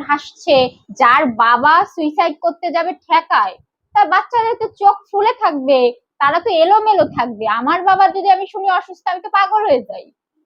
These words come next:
তার বাচ্চারা তো একেবারে সেইভাবে বসছে, বসে একেবারে গোল মিটিং করে আপনার হেসে হেসে, কেমন যে আম-, সব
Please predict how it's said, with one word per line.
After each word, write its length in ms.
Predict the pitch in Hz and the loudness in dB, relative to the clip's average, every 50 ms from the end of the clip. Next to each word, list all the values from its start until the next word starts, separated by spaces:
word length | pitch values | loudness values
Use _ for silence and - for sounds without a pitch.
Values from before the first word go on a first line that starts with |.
| _ _ - | _ _ -2
তার 140 | 370 370 311 | -2 0 0
বাচ্চারা 480 | 302 339 392 392 - - 403 392 403 | 0 0 0 -2 -2 0 0 2 2
তো 100 | 415 427 427 | 2 2 0
একেবারে 420 | 381 370 381 403 349 381 381 403 | 0 0 -2 0 0 0 0 0
সেইভাবে 640 | 403 - - 415 392 392 370 370 415 349 320 359 349 294 262 254 | -4 -8 -4 -2 -2 -2 0 0 -2 0 2 2 2 0 0 0
বসছে, 440 | 294 359 403 - - _ _ - 349 311 277 | -2 -2 -2 -6 -16 _ _ -4 -4 -2 -2
বসে 320 | 240 285 294 302 - 403 | -2 -2 -4 -4 -4 -6
একেবারে 340 | 320 311 320 330 294 320 320 | -8 -8 -8 -10 -8 -8 -8
গোল 240 | 277 247 262 269 294 311 | -4 0 0 0 0 0
মিটিং 320 | 302 339 349 370 381 427 415 403 | -4 -6 -6 -8 -12 -12 -14 -8
করে 240 | - 359 311 294 277 | -6 -4 -2 0 0
আপনার 440 | 254 - - 240 240 233 226 220 202 196 _ _ _ _ _ 349 | 0 -2 -4 -8 -10 -8 -8 -8 -8 -12 _ _ _ _ _ -6
হেসে 280 | 370 359 - 494 508 480 453 | -6 -4 -4 -4 -4 -2 -2
হেসে, 320 | 392 381 - - 320 285 254 220 - - - _ _ _ _ _ _ _ _ _ - | -4 -6 -4 -2 -2 -2 -2 -2 -6 -12 -20 _ _ _ _ _ _ _ _ _ 0
কেমন 300 | - 381 359 320 269 247 240 247 | 0 0 0 0 -2 -2 -2 -2
যে 80 | 254 330 | 0 2
আম-, 340 | 311 320 320 330 330 294 - - | 2 4 2 0 -2 -4 -4 0
সব 180 | - 370 403 | 2 2 2